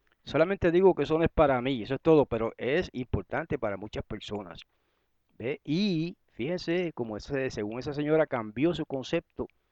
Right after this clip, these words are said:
de los judíos, este, a raíz de ese viaje. Ah, pues eso, gente, eso es una, una cosa buena, ¿verdad? Y así ha, ha cambiado los conceptos de, de, de muchas personas que han ido. Verso doce,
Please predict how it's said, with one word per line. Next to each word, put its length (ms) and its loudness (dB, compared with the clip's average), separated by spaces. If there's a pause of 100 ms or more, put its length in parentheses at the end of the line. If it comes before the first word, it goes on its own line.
(420)
de 120 -6
los 120 0
judíos, 600 4
este, 720 -6
a 140 -6
raíz 200 -6
de 80 -4
ese 200 -4
viaje. 480 -2 (880)
Ah, 340 -4
pues 320 -4
eso, 240 0
gente, 400 -2
eso 160 -6
es 100 -2
una, 300 -6
una 180 -10
cosa 280 -12
buena, 420 -4
¿verdad? 220 -12
Y 140 -4
así 280 -6
ha, 260 -4
ha 60 -8
cambiado 480 -2
los 80 -2
conceptos 560 -6
de, 200 -6
de, 220 -12
de 120 -16
muchas 260 -10
personas 420 -6
que 160 -12
han 140 -14
ido. 300 -20 (1000)
Verso 300 6
doce, 500 8